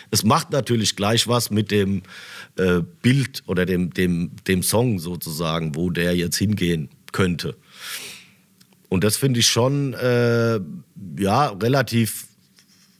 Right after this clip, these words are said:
Signature-mäßig für einen Song.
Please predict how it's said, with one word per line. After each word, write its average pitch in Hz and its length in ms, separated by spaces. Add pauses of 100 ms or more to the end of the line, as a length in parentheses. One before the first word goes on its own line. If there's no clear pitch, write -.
(460)
Signature-mäßig 104 2500
für 107 140
einen 101 200
Song. 98 260